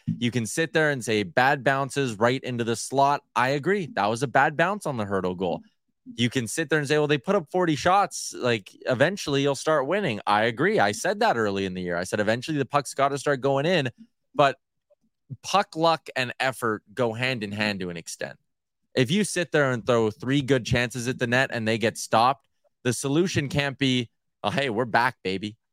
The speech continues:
Let's kick our feet up. Let's keep dishing out sweet saucer passes. We're good.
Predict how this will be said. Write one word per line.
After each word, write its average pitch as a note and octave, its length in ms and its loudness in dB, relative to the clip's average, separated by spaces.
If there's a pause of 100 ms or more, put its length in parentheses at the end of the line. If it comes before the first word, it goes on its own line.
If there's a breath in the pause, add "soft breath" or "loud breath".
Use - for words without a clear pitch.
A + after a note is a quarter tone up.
(120)
Let's A2+ 160 -2
kick - 240 0
our G2+ 100 0
feet C#3+ 320 0
up. C#3+ 180 2 (360)
Let's C3+ 180 0
keep G#2+ 240 -6
dishing C3+ 320 0
out B2 160 0
sweet C3+ 320 -4
saucer C3 400 -2
passes. C3+ 480 0
We're D3 160 2
good. A#2 420 0